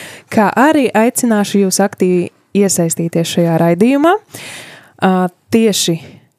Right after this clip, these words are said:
kā jūs to varat izdarīt? Tieši tāpat kā vienmēr, var sūtīt īsiņas uz numuru divi seši seši septiņi septiņi divi septiņi divi. Vai arī var piezvanīt uz numuru seši septiņi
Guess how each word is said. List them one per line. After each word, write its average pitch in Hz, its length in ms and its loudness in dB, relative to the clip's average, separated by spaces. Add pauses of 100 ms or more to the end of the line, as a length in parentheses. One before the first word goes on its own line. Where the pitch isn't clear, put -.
(680)
kā 180 240 2
jūs 226 140 2
to 349 160 2
varat 311 180 -2
izdarīt? 277 560 -2 (340)
Tieši 175 260 -2
tāpat 175 280 -2
kā 175 160 0
vienmēr, 247 380 2 (100)
var 196 200 0
sūtīt 233 640 0
īsiņas 196 640 0
uz 180 100 -2
numuru 202 440 0
divi 185 500 -2
seši 196 480 -2
seši - 480 -2 (520)
septiņi 202 520 0
septiņi 220 580 -2 (300)
divi 208 360 0
septiņi 208 680 -2 (120)
divi. 180 440 -2 (680)
Vai 190 360 2
arī 277 320 2
var 196 200 0
piezvanīt 214 680 -2 (160)
uz 185 200 -2
numuru 202 320 -2
seši - 340 -2
septiņi 269 460 0